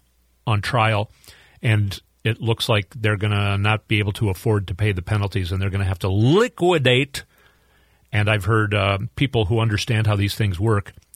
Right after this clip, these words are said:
I've heard them say, "Mar-a-Lago, he might lose Mar-a-Lago." He's almost definitely gonna lose Trump Tower 'cause he doesn't really even own Trump Tower. He only owns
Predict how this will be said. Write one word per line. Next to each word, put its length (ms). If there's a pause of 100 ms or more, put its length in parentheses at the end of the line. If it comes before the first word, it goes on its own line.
I've 120
heard 200
them 220
say, 440 (1500)
"Mar-a-Lago, 720
he 140
might 180
lose 300
Mar-a-Lago." 760 (1160)
He's 320
almost 400
definitely 420
gonna 220
lose 320
Trump 260
Tower 320
'cause 180
he 100
doesn't 300
really 280
even 340
own 320
Trump 300
Tower. 340
He 140
only 260
owns 400